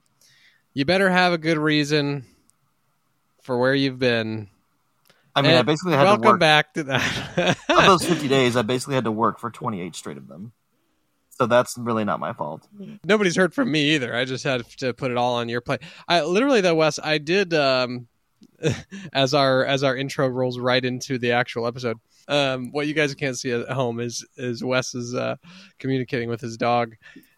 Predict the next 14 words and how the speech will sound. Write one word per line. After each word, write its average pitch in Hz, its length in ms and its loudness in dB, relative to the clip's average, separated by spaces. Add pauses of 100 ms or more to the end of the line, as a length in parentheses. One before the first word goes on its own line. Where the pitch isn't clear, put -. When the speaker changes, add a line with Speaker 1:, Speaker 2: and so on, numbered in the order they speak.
Speaker 1:
as 117 260 -6
he 120 100 -8
tries 113 360 -6
to 131 80 -8
record, 120 420 -6
but 120 100 -8
he's 117 140 -8
trying 123 160 -4
to 117 60 -4
do 120 160 -4
it - 160 -4
quietly. 123 640 -4
<laughs> - 40 -4
So, - 100 -4